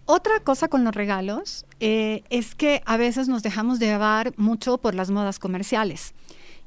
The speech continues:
Y hay, eh, juguetes, materiales que los niños pueden realmente necesitar y que son muchísimo más interesantes que un juguete con el cual interactúan treinta minutos y luego lo dejan ahí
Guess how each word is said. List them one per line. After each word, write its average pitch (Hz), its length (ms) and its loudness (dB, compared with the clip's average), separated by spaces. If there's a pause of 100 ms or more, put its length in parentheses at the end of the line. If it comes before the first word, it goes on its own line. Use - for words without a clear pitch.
Y 262 220 6
hay, 311 580 4
eh, 214 400 2 (460)
juguetes, 226 800 0
materiales 196 1300 -2 (100)
que 214 120 -2
los 208 120 -2
niños 247 300 0
pueden 240 540 -2
realmente 240 1000 0
necesitar 208 760 0
y 254 80 0
que 208 160 -4
son 214 240 0
muchísimo 226 400 -2
más 214 240 -2
interesantes 208 880 -4 (480)
que 240 120 2
un 233 120 2
juguete 254 600 2
con 208 220 0
el 202 160 -4
cual 220 520 -2 (120)
interactúan 220 1160 0
treinta 226 320 0
minutos 214 500 -2
y 190 80 -2
luego 196 500 -2
lo 190 180 -2
dejan 190 340 -4
ahí 190 400 -4